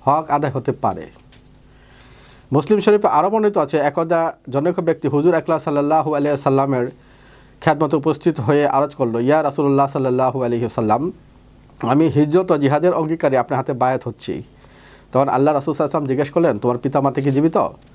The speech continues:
লোকটি বলল, "তারা উভয়ে জীবিত।" হুজুর সাল্লাল্লাহু আলাইহি ওয়াসাল্লাম এরশাদ করলেন, "তুমি যদি আল্লাহর কাছে সওয়াব ও প্রতিদান, প্রতিদান পেতে চাও, তাহলে পিতামাতার খেদমতে ফিরে যাও এবং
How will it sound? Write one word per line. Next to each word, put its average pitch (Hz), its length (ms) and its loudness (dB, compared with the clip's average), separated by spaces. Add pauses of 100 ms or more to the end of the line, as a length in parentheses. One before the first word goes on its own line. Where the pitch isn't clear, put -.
(920)
লোকটি 143 240 2
বলল, 160 360 4 (400)
"তারা 147 140 2
উভয়ে 139 340 2
জীবিত।" 127 320 -2
হুজুর - 1800 -8
সাল্লাল্লাহু 196 100 2
আলাইহি - 0 -
ওয়াসাল্লাম 175 420 2
এরশাদ 156 240 -2
করলেন, 156 240 0
"তুমি 151 200 -2
যদি 175 200 2
আল্লাহর 156 360 2
কাছে 175 420 0
সওয়াব 156 300 2
ও 147 60 0
প্রতিদান, 156 400 -2 (120)
প্রতিদান 170 380 2
পেতে 151 220 -2
চাও, 98 300 -2
তাহলে 131 260 0
পিতামাতার 156 500 -2
খেদমতে 147 500 -2 (100)
ফিরে 139 220 2
যাও 107 260 -4 (1900)
এবং 151 380 0